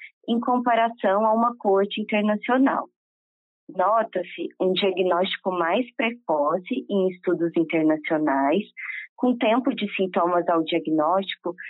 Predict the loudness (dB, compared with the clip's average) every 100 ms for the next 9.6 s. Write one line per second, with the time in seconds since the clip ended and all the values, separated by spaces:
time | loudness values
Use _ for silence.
0 | -18 _ -4 -2 0 -2 -2 -2 -2 0
1 | 2 2 2 -2 -4 -4 -2 -2 -2 -2
2 | 0 0 2 0 0 0 0 -2 -4 0
3 | 2 2 2 2 2 0 -6 _ _ -18
4 | -18 -18 _ 0 2 2 2 2 2 0
5 | 0 0 -2 -4 -2 0 -2 -4 -8 -6
6 | -2 0 2 0 -2 -6 -18 -12 -2 2
7 | 2 2 2 0 0 2 2 2 0 -2
8 | -2 -2 -2 -2 -2 -4 -4 -4 -4 -2
9 | 0 2 2 0 0